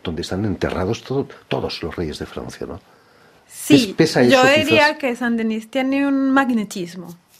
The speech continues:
Speaker 2: un magnetismo y, y que uno encuentra, es un lugar en, en, en, en efervescencia en este momento, pero siempre ha sido un lugar que acoge.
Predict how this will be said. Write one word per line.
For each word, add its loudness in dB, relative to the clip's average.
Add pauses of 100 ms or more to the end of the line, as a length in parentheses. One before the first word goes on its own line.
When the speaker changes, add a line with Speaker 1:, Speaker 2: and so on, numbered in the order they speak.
(480)
Speaker 2:
un 4
magnetismo 2
y, 2 (540)
y -2
que -4
uno 0
encuentra, -2
es -8
un 0
lugar 0
en, 0
en, -4
en, -6 (160)
en -4
efervescencia -6
en 0
este -4
momento, -4
pero -8
siempre -4
ha 0
sido -2
un 2
lugar 0
que 0
acoge. -6